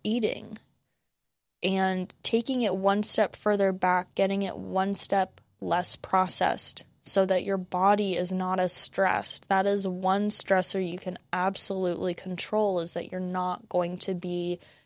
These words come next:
consuming foods that are going to lead you down a path of getting a chronic degenerative disease.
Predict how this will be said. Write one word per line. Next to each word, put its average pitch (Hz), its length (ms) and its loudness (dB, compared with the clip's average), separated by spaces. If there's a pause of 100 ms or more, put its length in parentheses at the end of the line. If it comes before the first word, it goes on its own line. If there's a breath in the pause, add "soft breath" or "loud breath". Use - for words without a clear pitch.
consuming 196 640 -2
foods 202 480 0
that 180 140 4
are 175 100 2
going 175 380 0
to 190 160 -2
lead 185 500 0
you 180 180 2
down 175 360 -2
a 170 60 -6
path 170 600 -2
of 170 320 -2
getting 170 300 -4
a 165 80 -8
chronic 175 560 -2
degenerative 170 840 -4
disease. 185 680 -4